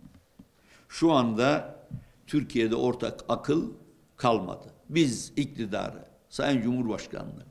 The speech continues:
yeniden bu ortak aklı gündeme getirmesine ve buna sahip çıkmaya davet ediyoruz.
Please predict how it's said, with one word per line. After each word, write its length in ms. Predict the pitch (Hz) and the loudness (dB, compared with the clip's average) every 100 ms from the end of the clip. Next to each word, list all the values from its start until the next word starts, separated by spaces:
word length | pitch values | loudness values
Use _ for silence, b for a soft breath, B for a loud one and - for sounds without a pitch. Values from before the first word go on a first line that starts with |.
| b b b | b b b
yeniden 760 | 131 202 202 156 170 220 220 - - - - - | 6 8 10 8 6 4 0 -10 -18 -20 -20 -4
bu 280 | 135 185 - | 0 0 0
ortak 640 | 123 123 - 170 175 - - _ _ _ _ _ _ _ _ | 0 0 0 -2 -2 -8 -18 _ _ _ _ _ _ _ _
aklı 800 | 117 117 - 123 139 175 - - | 0 0 -2 2 6 6 4 -2
gündeme 420 | 117 110 117 123 | -2 0 0 0
getirmesine 1000 | 139 120 - 104 107 - 104 143 196 254 - b b - | 0 0 0 -4 -4 -4 -4 -2 -4 -6 -14 b b -6
ve 260 | 95 85 | -6 -4
buna 540 | 110 139 180 208 - - | 0 2 2 0 -4 -10
sahip 540 | - - 110 120 135 - | -8 -2 0 0 -2 -6
çıkmaya 680 | 110 - 110 120 151 135 - | -10 -6 -2 0 -2 -4 -4
davet 400 | 104 98 107 - | -2 0 -2 -4
ediyoruz. 480 | 92 98 90 - | -10 -8 -10 -10